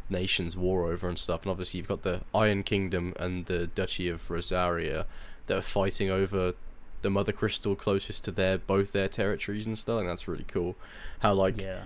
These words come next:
Speaker 1: not everyone has access to, to, to this magic that they need. 'Cause, like, other
Speaker 2: Yeah,
Speaker 1: Final
Speaker 2: yeah, for
Speaker 1: Fantasy worlds,
Speaker 2: sure.
Speaker 1: like, I mean, like, like, fourteen, for example, there's Aetherites fucking everywhere, whatever the fuck they're
Speaker 2: Yeah.
Speaker 1: called, um,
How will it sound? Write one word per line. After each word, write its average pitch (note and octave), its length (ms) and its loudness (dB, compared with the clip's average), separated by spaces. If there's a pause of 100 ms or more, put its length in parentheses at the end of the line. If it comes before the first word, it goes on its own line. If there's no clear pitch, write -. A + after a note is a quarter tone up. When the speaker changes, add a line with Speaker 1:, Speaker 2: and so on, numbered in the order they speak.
(120)
Speaker 1:
not A2+ 240 6
everyone G#2+ 520 4
has F#2 220 0
access - 560 0
to, F2 340 -2 (100)
to, F2 420 -2 (220)
to G2 100 -4
this F2+ 180 -4
magic F2+ 400 -2
that F2+ 140 -2
they - 80 -4
need. - 380 -6 (580)
'Cause, A#2+ 120 -2
like, C3 100 8
other D#3+ 180 6
Speaker 2:
Yeah, - 60 4
Speaker 1:
Final G2+ 200 6
Speaker 2:
yeah, F#2+ 40 4
for - 80 0
Speaker 1:
Fantasy F#2+ 320 2
worlds, G2 180 2
Speaker 2:
sure. A2+ 80 2
Speaker 1:
like, - 80 2
I B2+ 40 8
mean, B2 220 4
like, A#2 220 2
like, A2+ 180 0
fourteen, A#2 560 0
for G2 160 0
example, D2+ 640 -2 (360)
there's B2 260 8
Aetherites G#2 680 4
fucking - 300 -2
everywhere, E2 720 -2 (260)
whatever E2 240 -4
the F2 80 -4
fuck - 180 -6
they're E2 160 -2
Speaker 2:
Yeah. G#2 60 -4 (100)
Speaker 1:
called, D2+ 280 -2 (540)
um, E2+ 480 0